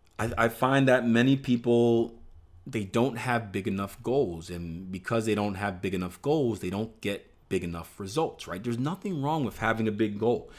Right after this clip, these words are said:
I know some people look at it, well, it's like, "Oh, that's unrealistic." But when you say it's unrealistic, that's a limiting belief, and, and you've already made it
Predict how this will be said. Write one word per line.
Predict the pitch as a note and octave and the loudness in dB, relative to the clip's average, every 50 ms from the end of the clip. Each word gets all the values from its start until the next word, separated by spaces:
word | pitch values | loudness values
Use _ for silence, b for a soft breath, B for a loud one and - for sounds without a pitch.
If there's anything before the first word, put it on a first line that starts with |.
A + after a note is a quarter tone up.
| B B B B B B B | B B B B B B B
I | G#2 G#2 | 0 0
know | G2+ G2 | 0 0
some | - - A2+ G#2 | 0 0 0 0
people | A#2 A2+ G#2+ A2 | 0 0 0 2
look | G2+ G#2 G2 - | 0 0 0 0
at | G#2 | -2
it, | G2 G2+ G2 | -2 -2 -2
well, | G#2 A2+ | -2 -4
it's | B2 A#2+ - | -2 -2 -4
like, | B2 B2 D3 | -6 -6 -6
"Oh, | F3 G3 G#3 G#3 G#3+ | -6 -4 -4 -2 -2
that's | G#3+ G#3 G#3 - | -2 -2 -2 -2
unrealistic." | - F3+ F#3 F3 F3+ F3+ F3+ F3 E3+ F#3 A3+ A#3 - - - F#2 E2+ F#2 | 0 0 2 2 4 4 4 4 4 4 2 2 0 -4 -6 -6 -4 -2
But | G#2+ G#2 G#2+ - A2+ | -2 -2 -2 -2 -4
when | G#2 G#2 G#2+ A#2+ C3 | -4 -2 0 0 0
you | D3+ D#3 D3 C#3 - - | 0 0 -2 -6 -10 -14
say | - - - C#3+ A3+ | -12 -8 -6 -4 -4
it's | C#4 A3+ - - - - - | -2 -4 -4 -6 -8 -8 -6
unrealistic, | - G3+ G3+ G3 G3 F#3+ - - F#2+ F#2+ - - - C#3 C3+ - | -4 -2 -2 0 0 0 0 0 -2 -4 -4 -6 -6 -6 -6 -6
that's | G2+ B2 C3+ - - | -6 -8 -6 -4 -2
a | E3+ E3 D#3+ D#3+ D#3+ - - - - | 0 0 0 -2 -4 -6 -10 -12 -8
limiting | - G#2 B2 C#3+ D#3+ D#3 D#3 D#3 | -2 0 2 4 4 4 2 4
belief, | C#3 C3 B2 D#3 A3+ C4 G#3 - - - | 4 4 4 4 4 2 0 -6 -8 -6
and, | G2 F#2+ G2+ G2 | -6 -4 -4 -4
and | G2 G2 G2 G2+ | -4 -2 0 2
you've | A#2+ B2+ A#2 - | 2 0 0 0
already | - G2 A#2+ B2+ C3 C3 B2+ | 2 4 6 6 6 6 4
made | A2+ A2+ C#3 F#3 F#3 | 4 4 4 4 4
it | D3 B2 - B | 4 2 0 B